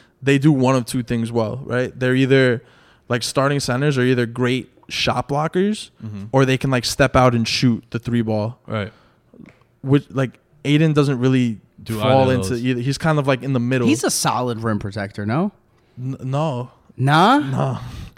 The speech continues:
Speaker 3: Solid?
Speaker 1: Like, no, like, all the advanced stats have him as, like, um,
Speaker 3: He,
Speaker 1: as,
Speaker 3: yeah,
Speaker 1: like, one
Speaker 3: he
Speaker 1: of the
Speaker 3: ha-
Speaker 1: worst starters protecting the rim,
Speaker 3: He could
Speaker 1: as, like
Speaker 3: rebound the ball, though.
Speaker 1: Right, he can re-, he can rebound. Like, he's a big body. He better be able to rebound. But,
Speaker 3: Yeah.
Speaker 1: like,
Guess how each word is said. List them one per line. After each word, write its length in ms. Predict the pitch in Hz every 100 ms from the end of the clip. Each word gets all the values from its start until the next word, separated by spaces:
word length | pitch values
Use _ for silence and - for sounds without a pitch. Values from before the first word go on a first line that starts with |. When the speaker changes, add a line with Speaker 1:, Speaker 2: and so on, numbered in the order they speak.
| -
Speaker 3:
Solid? 760 | - - 156 151 143 240 269 147
Speaker 1:
Like, 0 |
no, 140 | 143
like, 200 | - 139 131
all 260 | 135 147
the 120 | 156
advanced 400 | 156 143 147 135
stats 240 | 139 135 120
have 160 | 127 120
him 120 | 120
as, 120 | 120
like, 400 | 120 113 - - _ _ _ _ -
um, 540 | 123 113 110 113 117 139
Speaker 3:
He, 140 | - 185
Speaker 1:
as, 100 | -
Speaker 3:
yeah, 100 | 127
Speaker 1:
like, 100 | 131
one 120 | 139
Speaker 3:
he 40 |
Speaker 1:
of 40 | 135
the 60 |
Speaker 3:
ha- 60 | 131
Speaker 1:
worst 280 | 135 131 -
starters 480 | 135 127 123 123
protecting 440 | 113 117 123 113 117
the 80 | 110
rim, 420 | 139 147 143 143
Speaker 3:
He 60 | 156
could 120 | 170
Speaker 1:
as, 60 | 139
like 100 | 151
Speaker 3:
rebound 300 | 135 113 110
the 40 |
ball, 220 | 107 113 107
though. 220 | 107 117 - _ _ _ _
Speaker 1:
Right, 260 | 208 196 120
he 140 | 131
can 180 | 156 156
re-, 180 | 135 165 - -
he 140 | 160
can 180 | 160 139
rebound. 520 | 175 151 123 123 127
Like, 240 | 120 113
he's 160 | - 143
a 60 | 120
big 220 | 123 113
body. 260 | 117 123 113
He 80 |
better 260 | 110 123 120
be 140 | 113
able 160 | 107 110
to 100 | 113
rebound. 440 | 113 110 110 107
But, 80 | 117
Speaker 3:
Yeah. 60 | 120
Speaker 1:
like, 200 | 120